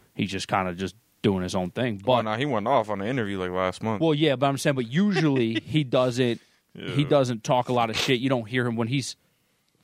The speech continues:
Speaker 1: doesn't have a fight lined up. You don't see him on Twitter talking shit about other people trying to
Speaker 2: Mm-hmm.
Speaker 1: get a fight lined up. But Colby does. So, in my opinion, Dana's like, Dana White's just like, "Fuck it.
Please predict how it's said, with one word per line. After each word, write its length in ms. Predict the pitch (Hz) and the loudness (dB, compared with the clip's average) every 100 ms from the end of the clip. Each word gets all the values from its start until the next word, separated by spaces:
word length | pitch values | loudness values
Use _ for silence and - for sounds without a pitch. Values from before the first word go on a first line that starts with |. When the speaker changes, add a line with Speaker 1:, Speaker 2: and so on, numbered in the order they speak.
| 120 | -4
Speaker 1:
doesn't 200 | 147 135 | 0 2
have 80 | 127 | 0
a 40 | |
fight 240 | 104 151 123 | 0 0 2
lined 200 | 110 110 | -2 -4
up. 100 | 98 | -4
You 60 | |
don't 200 | 117 104 | -4 -6
see 140 | - 120 | -6 -6
him 120 | 107 | -6
on 100 | 98 | -10
Twitter 360 | - 127 110 98 | -4 -2 -2 -4
talking 320 | 113 104 92 | -4 -6 -6
shit 200 | - 120 | 0 0
about 220 | 95 95 | 2 2
other 180 | 95 92 | 2 0
people 400 | 113 101 95 90 | -2 -2 -4 -8
trying 220 | 92 101 | -6 -6
to 60 | 101 | -4
Speaker 2:
Mm-hmm. 60 | |
Speaker 1:
get 80 | 101 | -6
a 40 | 90 | -4
fight 280 | - 107 92 | 0 0 0
lined 260 | 90 87 | -6 -8
up. 140 | 85 - _ _ _ _ _ _ | -10 -10 _ _ _ _ _ _
But 120 | - | -2
Colby 320 | - 139 107 | 0 -2 -4
does. 400 | 101 123 78 - - _ _ _ _ _ _ _ _ _ _ | -8 -8 -10 -16 -20 _ _ _ _ _ _ _ _ _ _
So, 400 | - 131 120 107 - _ _ _ _ _ _ | -2 2 2 0 -6 _ _ _ _ _ _
in 80 | 104 | -6
my 200 | 120 180 | 0 2
opinion, 580 | 165 147 139 131 127 120 _ _ _ _ - - | 2 0 0 0 -2 -6 _ _ _ _ -20 -8
Dana's 260 | 113 110 104 | -4 -4 -6
like, 200 | 98 - _ 110 - | -8 -12 _ -8 -2
Dana 180 | 117 | 0
White's 260 | 110 110 - | 2 0 0
just 120 | 95 | -8
like, 120 | 82 | -12
"Fuck 320 | - 120 127 | -4 -2 0
it. 120 | 104 | -4